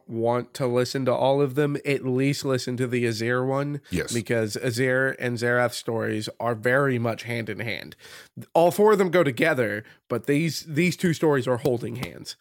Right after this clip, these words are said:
Speaker 2: Yep. So we broke this into a story of five parts, and we start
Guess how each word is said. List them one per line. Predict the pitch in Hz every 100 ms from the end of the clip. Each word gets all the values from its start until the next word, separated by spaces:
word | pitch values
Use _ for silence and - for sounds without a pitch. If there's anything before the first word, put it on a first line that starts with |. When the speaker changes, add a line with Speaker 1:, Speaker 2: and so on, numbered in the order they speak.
| _ -
Speaker 2:
Yep. | 196 190 _ _ _ - -
So | - 151 143 -
we | 165
broke | 170 151
this | 147
into | 143 139
a | 120
story | 127 120 101
of | -
five | - 98 90 -
parts, | - - 104 73 - - -
and | -
we | 92
start | - 143 135 131 -